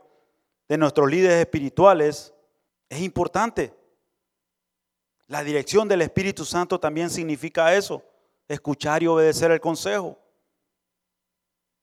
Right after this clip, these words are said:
Naamán obedeció el consejo de meterse siete veces en el Jordán. Mira,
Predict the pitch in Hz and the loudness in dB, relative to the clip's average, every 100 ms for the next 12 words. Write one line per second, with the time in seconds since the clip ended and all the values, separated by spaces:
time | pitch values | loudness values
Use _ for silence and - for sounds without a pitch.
0 | _ 147 156 147 147 185 185 165 175 170 | _ -4 0 2 6 6 6 2 0 4
1 | 147 143 135 - 175 170 156 139 175 165 | 6 4 0 2 0 2 -4 -2 -2 2
2 | 165 147 135 131 160 151 147 123 - 180 | 2 0 -4 0 0 0 -8 -10 -12 -8
3 | 175 - 147 160 156 139 120 _ _ 139 | -8 -6 0 0 0 -6 -12 _ _ -8
4 | 135 120 123 139 156 147 _ _ _ _ | -8 -4 0 2 0 -4 _ _ _ _
5 | _ _ _ _ _ _ _ _ _ _ | _ _ _ _ _ _ _ _ _ _
6 | _ _ _ _ _ _ _ _ _ 143 | _ _ _ _ _ _ _ _ _ -2
7 | 160 131 | -2 -2